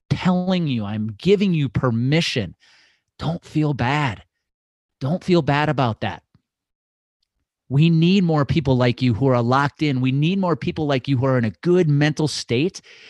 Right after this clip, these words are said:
because that is how we're going to help this world, this universe, whatever you wanna call it, shift into the next phase, whatever phase we're going into right now. We can all agree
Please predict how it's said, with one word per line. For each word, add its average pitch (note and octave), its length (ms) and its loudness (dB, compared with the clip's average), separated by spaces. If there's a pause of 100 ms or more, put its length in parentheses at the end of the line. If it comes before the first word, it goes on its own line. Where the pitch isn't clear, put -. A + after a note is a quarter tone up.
because B2+ 280 0
that D#3 240 2
is F#3 160 -2
how D3+ 200 -4
we're D3+ 140 0
going C#3 440 -2
to C3+ 180 -2
help C#3+ 380 -2 (340)
this C3+ 200 -6
world, C#3+ 440 -2
this A#2 180 -6
universe, D#3 500 0
whatever D3+ 200 2
you F3+ 80 4
wanna E3 160 0
call D#3 260 0
it, - 100 -6
shift - 520 0
into F3+ 280 0
the C#3 120 0
next D3 260 -4
phase, D#3 300 0
whatever F#3 280 0
phase F#3 460 -2
we're C3 140 -4
going C3+ 300 -2
into C3 220 -6
right F#2+ 220 -6
now. F#2+ 140 -10
We A2 80 -10
can C#3 140 -8
all D#3+ 120 -2
agree C3 380 -4